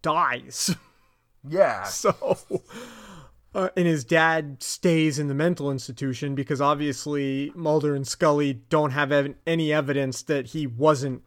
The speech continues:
Speaker 1: crazy. <laughs> Um,
Speaker 2: Yeah, that was definitely a thing they did not, they did not talk about, 'cause my assumption would have been like, "Oh, psychological check on the mom, so the kid went to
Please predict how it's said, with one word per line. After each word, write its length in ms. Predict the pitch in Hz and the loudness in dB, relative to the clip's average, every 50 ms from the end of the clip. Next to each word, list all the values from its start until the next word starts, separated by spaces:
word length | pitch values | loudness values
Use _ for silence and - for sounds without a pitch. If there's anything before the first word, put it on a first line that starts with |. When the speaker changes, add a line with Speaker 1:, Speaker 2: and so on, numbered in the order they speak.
| _ | _
Speaker 1:
crazy. 520 | - - 185 170 151 139 113 143 147 147 - - | 2 4 6 6 6 4 2 0 0 0 -2 -6
<laughs> 60 | - - - - _ _ _ _ _ _ _ - - - - | -14 -20 -20 -20 _ _ _ _ _ _ _ -4 -4 -2 0
Um, 360 | 196 175 180 170 220 190 - - - - - - - | 0 0 0 -2 -6 -10 -10 -12 -14 -20 -20 -10 2
Speaker 2:
Yeah, 220 | 180 214 202 151 - - - - | 6 6 6 6 4 -2 -10 -4
that 120 | - 175 208 | -2 0 0
was 160 | 226 214 175 | 0 -2 -2
definitely 380 | 185 226 233 214 247 247 226 208 | -2 -2 -2 -4 -6 -8 -8 -8
a 60 | 175 | -10
thing 280 | - - 185 180 175 165 | -10 -10 -10 -10 -8 -8
they 120 | 156 147 | -8 -8
did 220 | 139 131 139 135 139 | -6 -6 -8 -8 -4
not, 400 | 139 147 147 151 151 151 131 - _ _ _ _ _ _ - | -2 0 2 2 2 2 0 -4 _ _ _ _ _ _ -10
they 140 | 131 139 135 | -6 -6 -4
did 160 | 131 131 131 131 | -4 -4 -6 -4
not 360 | 127 135 135 135 127 117 - - - _ _ _ - | -2 0 0 0 0 -2 -6 -12 -20 _ _ _ -14
talk 300 | - - 123 120 117 - | -6 -2 -2 -2 -2 -2
about, 280 | 127 117 110 107 104 | 0 0 0 0 0
'cause 200 | - 123 113 110 | -2 -8 -14 -8
my 220 | 117 123 131 135 135 | -4 0 0 0 0
assumption 580 | 123 117 - - 156 147 143 131 - 147 135 120 | -2 -6 -6 -4 -4 -4 -4 -4 -8 -10 -8 -8
would 120 | 123 120 | -8 -6
have 120 | 120 117 117 | -6 -6 -4
been 140 | 117 113 110 | -4 -4 -4
like, 160 | 110 110 101 - | -6 -10 -2 4
"Oh, 320 | 165 160 143 127 117 98 - - _ - - - - | 6 6 6 6 4 0 -8 -16 _ -20 -20 -20 -16
psychological 1000 | - - 165 160 151 156 156 156 151 151 147 139 147 151 - 143 - 139 139 | -2 2 2 2 2 2 2 6 6 6 6 4 2 -6 -14 -12 -10 -10 -10
check 340 | - - - 143 131 131 123 | -8 -4 -2 0 0 0 0
on 140 | 139 131 131 | -2 -2 -2
the 60 | 127 | -4
mom, 420 | 123 127 131 127 123 123 120 120 117 | -6 -4 -2 0 0 0 -2 -4 -6
so 200 | - 123 123 120 | -8 -8 -8 -8
the 80 | 120 | -8
kid 260 | 117 - - 143 135 131 | -10 -8 -4 -2 -2 -2
went 320 | 123 127 123 120 120 110 | -2 -4 -6 -6 -8 -10
to 440 | - - 127 120 117 117 117 113 110 | -12 -10 -8 -6 -6 -6 -8 -10 -10